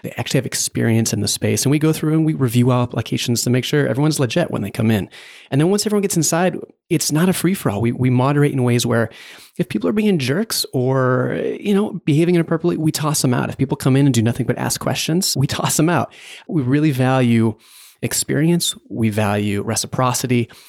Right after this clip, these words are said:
and it's a place where you're gonna be able to connect with other store owners to learn what's working, but also make good friends. Like, some of my best friends I have met through this community, and I know that others can say that as well. So if you're interested in learning more and applying for membership, you can do that at e commerce fuel dot com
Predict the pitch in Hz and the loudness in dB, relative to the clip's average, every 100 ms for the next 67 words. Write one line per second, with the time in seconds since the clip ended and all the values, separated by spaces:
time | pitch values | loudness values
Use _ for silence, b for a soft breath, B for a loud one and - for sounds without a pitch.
0 | B _ 104 107 123 - 143 - 135 131 | B _ -4 -4 -4 -2 -2 0 0 2
1 | 135 135 143 - 165 160 - 139 113 120 | 0 0 -2 -2 -2 -2 -2 0 0 0
2 | 123 - 127 113 110 110 - 131 123 - | -2 -2 0 0 0 0 2 2 2 -2
3 | 127 - 269 240 - - 185 - 190 190 | -4 -2 -2 -2 -4 -4 -4 -2 0 0
4 | 175 156 151 135 113 - 139 143 151 135 | 0 -2 -2 -2 -2 -2 0 2 2 0
5 | 131 135 - - 117 104 - - B B | -2 0 -2 -2 0 0 -2 -8 B B
6 | B B 104 98 92 98 - 104 95 - | B B -2 -2 0 -2 0 -2 -2 -4
7 | - 101 101 101 - B B B 107 98 | 0 2 2 0 -4 B B B -2 2
8 | 95 95 - - 90 - - - - - | 2 0 -2 -4 -4 -4 -4 -4 -6 -8
9 | - - - - 110 95 95 B B _ | -8 -10 -8 -2 0 0 -4 B B _
10 | - 127 127 156 - 156 - 110 117 139 | -2 0 0 -2 -2 -4 -2 -2 0 2
11 | 135 127 135 139 - - 107 92 - 101 | 2 2 2 0 -2 -4 -4 -2 -2 0
12 | 110 110 113 - 104 104 101 107 110 101 | 2 2 0 -2 -6 -4 0 2 2 -2
13 | - 131 135 135 120 - 120 104 120 151 | -4 -6 0 0 0 0 -2 0 0 0
14 | 131 120 | 0 0